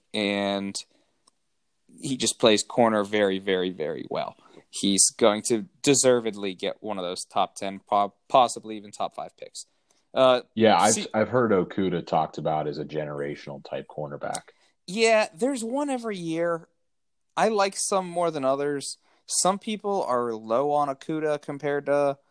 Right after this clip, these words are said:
Speaker 1: other years. I like Okudah more than I liked Lattimore or, uh, uh, oh, I'm blanking on his name. The,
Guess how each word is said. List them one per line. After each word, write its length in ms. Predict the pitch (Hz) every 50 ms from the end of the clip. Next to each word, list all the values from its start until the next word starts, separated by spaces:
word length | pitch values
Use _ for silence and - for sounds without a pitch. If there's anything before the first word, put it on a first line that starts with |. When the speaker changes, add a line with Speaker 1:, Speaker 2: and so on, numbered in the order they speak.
| _ _ _ _ _ _ _ _ _ -
Speaker 1:
other 260 | 147 151 147 147 147
years. 540 | 143 139 143 147 147 143 139 139 139 - - - _ -
I 300 | - 131 135 139 143 147
like 260 | 143 147 147 143 -
Okudah 600 | 147 131 - - 160 151 151 147 139 139 139 135
more 380 | 131 135 135 135 135 135 135 135
than 640 | 127 127 127 123 123 127 123 123 120 120 117 113 - _ _ _ _ _ _ _ _ _ _ _ _
I 160 | - 120 120 123
liked 560 | 123 120 120 117 117 120 113 - - - - - - - - - - - _ _ _ _ _ _ _
Lattimore 720 | 123 123 123 120 120 120 120 120 120 120 120 120 120 113
or, 560 | - - 120 123 120 117 113 113 110 110 107 107
uh, 280 | 107 101 101 101 95 - _ _ _ _ _ _ _ _ _ _ _ _ _ _ _ _ _ _ _ _ _ _ _
uh, 640 | - - - 85 67 62 65 65 62 60 58 53 50 50 50 50 50 - - _ _ _ _ _ _ _ _ _ _ - - - - _ _ _ _ _ _ _ _ -
oh, 120 | 127 127
I'm 220 | 92 110 135 131 120
blanking 400 | 127 123 123 117 - - 120 110
on 80 | 104
his 120 | 104 - -
name. 240 | 107 104 98 98 95
The, 180 | - 110 107